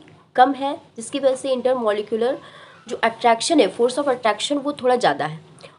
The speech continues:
और एयर में बहुत कम है, तो यहाँ पर आप ईजीली हैंड को अपने मूव करा रहे हो, जबकि वाटर में आप हैंड को मूव नहीं करा, करो, करा पाओगे। इसके अलावा अगर आप सॉलिड में करो, तो सॉलिड में तो हाथ भी नहीं डाल पाओगे।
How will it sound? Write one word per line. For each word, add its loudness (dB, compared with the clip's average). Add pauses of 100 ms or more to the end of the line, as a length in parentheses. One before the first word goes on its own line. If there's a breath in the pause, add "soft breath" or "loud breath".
और -2
एयर 6
में 8
बहुत -4
कम 2
है, -4 (260 loud breath)
तो -4
यहाँ 4
पर 2
आप 2 (200)
ईजीली -2
हैंड 0
को 6
अपने 6
मूव 2
करा 6
रहे 4
हो, 2 (220 loud breath)
जबकि 4
वाटर 6
में 2
आप 2
हैंड -2
को -4
मूव -4
नहीं 0
करा, 4
करो, -4 (220)
करा 2
पाओगे। -6 (380 loud breath)
इसके 2
अलावा 2
अगर 2
आप 0
सॉलिड 2
में -2
करो, 0
तो -6
सॉलिड 0
में 2
तो 0
हाथ 2
भी -4
नहीं -2
डाल 4
पाओगे। -2